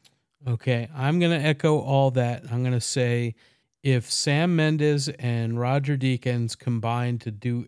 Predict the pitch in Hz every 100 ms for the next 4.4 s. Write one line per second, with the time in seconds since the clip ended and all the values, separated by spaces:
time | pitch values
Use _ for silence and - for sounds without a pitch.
0 | - 139 143 135 143 123 123 - - 123
1 | 123 123 - - 123 117 110 120 110 104
2 | - _ _ _ - 120 110 110 95 107
3 | 135 127 123 117 - 131 - 123 - 131
4 | 117 117 117 113